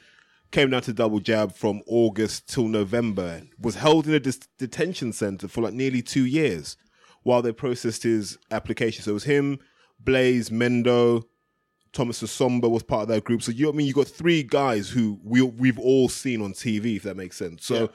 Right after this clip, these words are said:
Speaker 1: you know what I mean? Add in Christian as well, and then the other lad whose name escapes me at the moment. But great bunch of lads. Like, the amount they gave when they were here, sparring the young lads like Danny Carr and all,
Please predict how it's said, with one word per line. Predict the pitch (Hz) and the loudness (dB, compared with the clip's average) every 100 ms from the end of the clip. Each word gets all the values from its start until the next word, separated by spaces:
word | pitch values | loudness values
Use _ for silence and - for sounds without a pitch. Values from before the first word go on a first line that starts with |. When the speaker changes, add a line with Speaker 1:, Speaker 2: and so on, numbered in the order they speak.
| _ _ _ _ | _ _ _ _
Speaker 1:
you | 131 | 2
know | 139 | 2
what | |
I | |
mean? | 135 - | 2 -2
Add | 127 127 | 0 2
in | 127 117 - | 2 0 -8
Christian | - 143 - - 127 | -4 -4 -2 0 0
as | 117 104 | 0 -2
well, | 123 123 120 - | 0 2 0 -4
and | 120 120 | -2 -2
then | 113 | 0
the | |
other | 120 113 | 0 0
lad | 107 98 | -2 -2
whose | 101 | -6
name | 107 104 98 - - | -6 -8 -10 -16 -18
escapes | - 123 110 101 | -8 -4 -2 -2
me | 95 | -4
at | |
the | 101 | -2
moment. | 98 92 85 _ - - - | -4 -6 -12 _ -20 -20 -2
But | 147 143 _ _ _ _ | 0 -2 _ _ _ _
great | 180 180 156 | -6 -6 -4
bunch | 160 127 | -4 -2
of | 117 | 0
lads. | 135 131 95 92 | 2 0 -2 -4
Like, | 117 90 95 | -4 -4 -6
the | 139 143 | 0 2
amount | 151 170 165 - _ _ _ _ | 4 4 2 -4 _ _ _ _
they | 120 110 139 123 | -10 0 2 2
gave | 107 135 120 95 85 - - | 0 2 2 0 -6 -14 -10
when | 107 110 | -2 0
they | 110 | 2
were | 107 98 | 2 2
here, | 127 117 | 0 0
sparring | - 135 127 117 110 | 0 0 2 2 -2
the | 107 | -2
young | 117 113 | 0 0
lads | 117 113 107 | 0 -2 -2
like | 104 95 | -4 -2
Danny | 113 107 101 | -2 -2 -4
Carr | - 117 107 92 80 - | -2 -2 -2 -4 -10 -10
and | 104 | -2
all, | 127 | -2